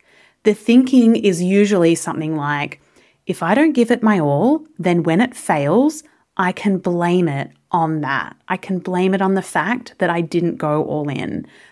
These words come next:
Because if I do give it my all and then it fails,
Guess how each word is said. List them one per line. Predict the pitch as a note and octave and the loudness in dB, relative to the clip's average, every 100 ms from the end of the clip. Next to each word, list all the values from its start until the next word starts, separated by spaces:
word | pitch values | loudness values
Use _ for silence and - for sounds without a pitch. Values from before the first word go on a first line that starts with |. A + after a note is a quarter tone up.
| _ | _
Because | G#3+ G#3+ F3 G#3+ | -2 -2 0 0
if | G#3 | 0
I | F#3 F3+ | -2 0
do | G3 A#3+ B3 D3+ | 4 4 4 2
give | - - D#3+ | -2 -2 -2
it | E3+ | -2
my | D#3 D3+ | -4 -2
all | C#3 C3+ D3 - | -2 -2 -4 -8
and | - E3 D#3+ | -8 -6 -2
then | E3+ A#3+ | 2 2
it | B3+ | 2
fails, | - C#3+ B2+ C3+ E3 | -4 -6 -6 -6 -8